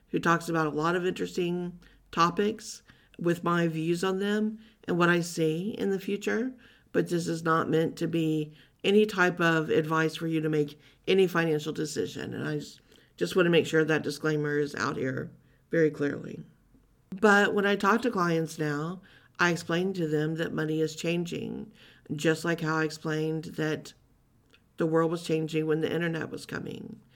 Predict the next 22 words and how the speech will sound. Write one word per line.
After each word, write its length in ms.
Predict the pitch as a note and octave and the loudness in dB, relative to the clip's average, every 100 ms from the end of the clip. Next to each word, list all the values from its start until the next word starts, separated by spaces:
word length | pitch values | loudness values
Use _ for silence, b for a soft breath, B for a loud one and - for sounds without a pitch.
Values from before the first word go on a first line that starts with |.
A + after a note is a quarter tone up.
| b b b | b b b
and 120 | E3 | 0
the 80 | D#3+ | 2
world 180 | D#3+ E3 | 2 2
was 120 | E3 | -2
changing 360 | E3 E3 E3 E3 | -2 -2 -2 -2
when 140 | E3 | -2
podcasts 580 | E3+ F3 E3+ D3+ D#3 - | 0 0 0 -4 -8 -10
were 80 | - | -14
coming, 560 | - - - - - B B B B - | -12 -10 -10 -10 -12 B B B B 0
and 280 | D#3+ D#3 | 2 2
trying 220 | D#3 E3 D#3 | 2 0 0
to 40 | |
explain 800 | - - E3+ E3+ E3+ E3 E3 E3 - _ | -4 -8 -2 0 0 0 -4 -8 -18 _
first 400 | - A3+ A#3+ - | 8 8 8 4
the 140 | A3 | 2
internet, 540 | F#3+ F3+ D#3 D#3 G#3 - _ _ _ _ - | 4 4 4 2 -2 -6 _ _ _ _ -2
and 160 | E3+ | 2
then 300 | E3 E3+ F3 | 4 2 2
Web 340 | E3+ E3 E3 D#3 | 2 2 0 -2
two 160 | - | 0
dot 240 | F#3 D#3+ D#3 | 2 2 2
oh, 380 | D#3 E3 G#3+ | 0 0 -2